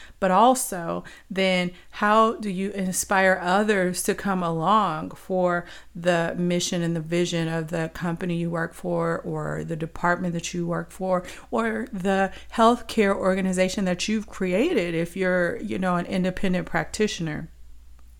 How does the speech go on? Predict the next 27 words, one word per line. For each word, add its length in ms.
Because 720
you 300
can 160
have 240
people 220
that 140
come 220
to 80
work 260
and 120
you 80
can 100
tell 200
them 100
what 100
to 140
do 540
and 160
they 140
can 220
do 320
it, 360
but 160
you're 140
not 320
gonna 340
be 480